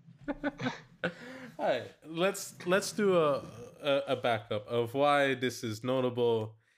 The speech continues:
Speaker 2: and about the Conservative Party in the U K. Uh, when we say Conservative Party, that's what they're called. The Tories are also another way of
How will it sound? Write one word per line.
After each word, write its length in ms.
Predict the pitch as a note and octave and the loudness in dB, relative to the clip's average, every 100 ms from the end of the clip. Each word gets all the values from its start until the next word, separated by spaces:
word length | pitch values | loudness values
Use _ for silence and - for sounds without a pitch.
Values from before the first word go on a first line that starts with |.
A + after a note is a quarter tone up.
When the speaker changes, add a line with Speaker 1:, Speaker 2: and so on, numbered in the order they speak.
| _ - | _ -4
Speaker 2:
and 180 | A#2+ A#2 | 0 0
about 240 | A2 G#2+ | 2 0
the 80 | G2+ | -2
Conservative 480 | - G#2 G2+ F#2 - _ | -8 -10 -8 -10 -16 _
Party 380 | - F#2 F2+ F#2 | -6 -6 -6 -10
in 280 | F#2 F2+ F2 | -10 -12 -14
the 60 | F2+ | -16
U 140 | F2 E2+ | -16 -10
K. 140 | G#2 G2 - - _ _ _ _ _ _ _ - | -10 -10 -14 -20 _ _ _ _ _ _ _ -4
Uh, 140 | C#3+ C3 - | -2 -2 -2
when 140 | C#3 | 0
we 80 | D#3+ | 0
say 220 | D#3+ E3 | 2 2
Conservative 480 | D#3+ C#3+ - B2 A#2 | 2 -4 -2 -2 -2
Party, 200 | A2+ A2+ | -2 -2
that's 280 | A#2 A#2+ - | -2 -4 -4
what 160 | A2 | -6
they're 140 | G#2+ G2 | -4 -8
called. 540 | - G2+ G2+ G2+ F#2+ _ _ _ _ _ _ _ _ _ - | -4 -4 -2 -4 -8 _ _ _ _ _ _ _ _ _ -14
The 460 | A#2 A2 G#2 G2+ - - | -4 -2 -2 -4 -10 -4
Tories 580 | B2+ A#2 A#2 A2+ A2 | 2 2 2 0 -2
are 160 | A2 G#2 | -4 -4
also 300 | - G2+ - | -4 -8 -8
another 220 | G2 G2 F#2+ | -8 -6 -4
way 260 | G2 F#2+ | -4 -4
of 100 | F#2+ | -6